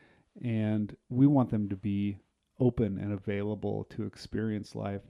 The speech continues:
as much of it as they can. Um, I think just being able to thrive and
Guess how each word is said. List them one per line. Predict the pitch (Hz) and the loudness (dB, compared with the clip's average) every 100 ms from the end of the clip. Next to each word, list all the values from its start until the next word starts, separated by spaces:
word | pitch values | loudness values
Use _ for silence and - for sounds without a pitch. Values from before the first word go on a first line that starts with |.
| - | -14
as | 95 | -4
much | 110 104 | -4 -2
of | 104 101 | -4 -4
it | 104 - | -6 -8
as | 107 101 | -8 -8
they | 104 | -8
can. | - 117 101 - | -2 -2 0 -4
Um, | 98 98 95 95 - _ | -4 -4 -4 -6 -14 _
I | 101 | -8
think | 98 - - | -8 -8 -14
just | - | -10
being | 107 101 | -6 -6
able | 98 | -6
to | - 104 | -6 -8
thrive | - 110 101 104 98 98 101 | -6 -4 -2 -2 -4 -6 -6
and | 98 98 | -6 -8